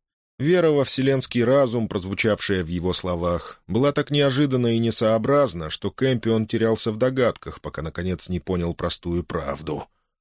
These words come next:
Мерсер не способен думать в общепринятом смысле этого слова. Ему в голову приходит мысль и порождает другие мысли, но процесс, который связывает одну мысль с другой,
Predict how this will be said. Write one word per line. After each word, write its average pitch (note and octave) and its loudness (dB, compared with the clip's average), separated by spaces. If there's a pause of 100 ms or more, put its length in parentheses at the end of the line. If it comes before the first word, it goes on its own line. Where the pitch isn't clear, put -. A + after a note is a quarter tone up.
(140)
Мерсер A2+ 2 (320)
не C#3 2
способен G2 2
думать F#2 0
в E2+ 0
общепринятом E2+ -2
смысле E2+ -2
этого E2+ -4
слова. C#2+ -4 (500)
Ему D3+ 2
в B2+ -2
голову D3+ 4
приходит C#3 0
мысль D#3+ 0 (200)
и A2 -4
порождает A#2+ 2
другие C3 2
мысли, E2+ -2 (360)
но D#2+ -6
процесс, A#2+ 0
который E2+ -2
связывает F#2 0
одну F#2 -4
мысль G2 -2
с D#2 -2
другой, G2 0